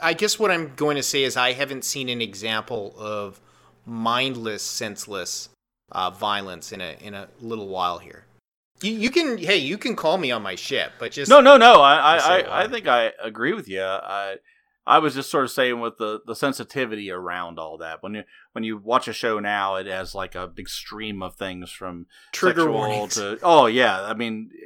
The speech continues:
Speaker 2: and then by the end of it, I'm looking at it with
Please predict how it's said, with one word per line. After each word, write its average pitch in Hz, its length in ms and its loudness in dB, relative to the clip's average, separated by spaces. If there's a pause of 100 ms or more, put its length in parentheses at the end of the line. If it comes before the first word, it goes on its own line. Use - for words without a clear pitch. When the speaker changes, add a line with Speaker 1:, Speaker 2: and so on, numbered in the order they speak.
(240)
Speaker 2:
and 127 180 -6
then 127 180 -2
by 120 160 4
the 120 200 2
end 185 140 4
of 117 140 6
it, 113 160 2
I'm 131 200 0
looking 120 280 0
at 110 160 0
it 104 180 -2 (340)
with 113 160 -4